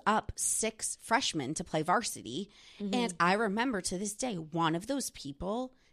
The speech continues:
Speaker 1: literally did not play one game,
Speaker 2: Oh
Speaker 1: but she
Speaker 2: my
Speaker 1: got the varsity letter
Speaker 2: Yeah, yeah, yeah.
Speaker 1: and she got to practice with varsity.
Speaker 2: Right.
Speaker 1: She wouldn't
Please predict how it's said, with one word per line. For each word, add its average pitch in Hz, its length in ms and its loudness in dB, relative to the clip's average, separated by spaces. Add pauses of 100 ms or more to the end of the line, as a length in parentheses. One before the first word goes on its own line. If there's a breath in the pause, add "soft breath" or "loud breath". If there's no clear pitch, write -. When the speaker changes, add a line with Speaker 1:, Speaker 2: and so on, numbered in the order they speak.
(160 soft breath)
Speaker 1:
literally 196 520 0
did 175 160 -2
not 165 180 2
play 156 160 0
one 143 240 -2
game, 147 320 -6 (100)
Speaker 2:
Oh 190 80 -4
Speaker 1:
but 196 140 6
she 170 140 4
Speaker 2:
my - 20 -4
Speaker 1:
got 175 180 4
the 170 80 -2
varsity 156 460 -2
letter 214 400 0
Speaker 2:
Yeah, 190 140 4
yeah, 175 100 2
yeah. 165 80 0
Speaker 1:
and 190 80 2
she 165 80 2
got 170 140 2
to - 80 -6
practice - 400 -2
with 147 100 -6
varsity. - 640 -4
Speaker 2:
Right. 180 320 -2 (100)
Speaker 1:
She - 280 2
wouldn't 254 260 2